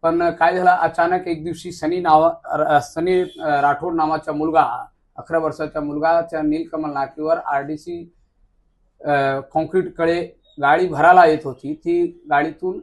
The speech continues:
ॲक्सिडेंट झाल्या. त्याच्यामुळे नागरिकांमध्ये आक्रोश निर्माण झाला आणि दुसऱ्या दिवशी आंदोलन करण्यात आली आणि त्या आंदोलनाच्या अनुषंगाने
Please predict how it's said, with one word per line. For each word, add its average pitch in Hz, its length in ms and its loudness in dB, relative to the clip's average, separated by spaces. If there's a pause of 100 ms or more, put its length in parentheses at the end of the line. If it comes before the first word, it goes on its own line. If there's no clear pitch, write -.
(100)
ॲक्सिडेंट 180 520 -4
झाल्या. 127 280 -2 (520)
त्याच्यामुळे 175 460 -4
नागरिकांमध्ये 170 680 -2
आक्रोश 175 440 -4
निर्माण 151 320 -2
झाला 135 200 -2
आणि 170 520 -6
दुसऱ्या 156 300 -10
दिवशी 170 580 -8
आंदोलन 156 460 -6
करण्यात 151 380 -4
आली 143 200 -6
आणि 175 180 -8
त्या 175 180 -8
आंदोलनाच्या 160 540 -6
अनुषंगाने 302 680 -6